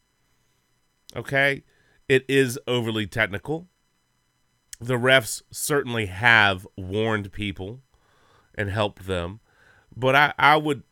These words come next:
also say that a team that has benefited for a huge period of time from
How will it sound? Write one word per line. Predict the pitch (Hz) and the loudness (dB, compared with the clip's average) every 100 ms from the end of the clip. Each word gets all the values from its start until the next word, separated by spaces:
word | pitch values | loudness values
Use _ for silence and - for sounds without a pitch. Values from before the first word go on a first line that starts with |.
| _ | _
also | 127 156 170 156 - | -2 -2 -2 -4 -4
say | - 156 165 117 98 | -4 -4 -2 0 -2
that | 92 107 | -2 -2
a | 101 | -2
team | - 147 156 139 | -6 -8 -6 -4
that | 117 104 | -2 -2
has | 117 101 | -2 -4
benefited | 82 117 135 131 - 110 98 92 85 | -4 -4 -4 -6 -4 -2 0 -2 -6
for | - 107 90 | -10 -6 -4
a | 98 95 87 _ | -4 -4 -8 _
huge | - 214 220 196 - | -20 -14 -14 -12 -8
period | 175 139 | -6 -4
of | 107 | -6
time | - 147 143 113 92 | -4 -2 0 0 -2
from | 87 - 101 95 | -6 -6 -6 -8